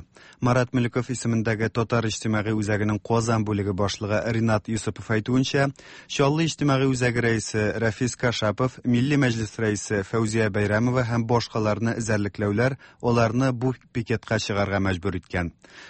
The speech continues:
Шулай ук милли мәнфәгатьләрнең көннән-көн кысыла баруы белән дә риза түгел алар. Наил Алан язмасы шул хакта.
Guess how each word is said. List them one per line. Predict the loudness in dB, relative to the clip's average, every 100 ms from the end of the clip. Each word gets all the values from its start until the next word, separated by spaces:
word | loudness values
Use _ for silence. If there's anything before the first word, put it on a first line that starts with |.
| -10
Шулай | -2 2 2 2
ук | 0
милли | 0 2 2 2
мәнфәгатьләрнең | 0 0 0 0 0 0 2 0
көннән-көн | -2 0 2 0 0 -2 -4
кысыла | -4 -4 0 2
баруы | 2 0 0 0
белән | 0 0 2
дә | 2 0
риза | -2 -2 0 -2
түгел | -2 -2 -2 -2
алар. | -2 -4 -10 _ -20 -20 -6
Наил | 0 2 2 2
Алан | 2 2
язмасы | 2 2 0 0 -2 -2
шул | -4 -4
хакта. | -2 -4 -2 -6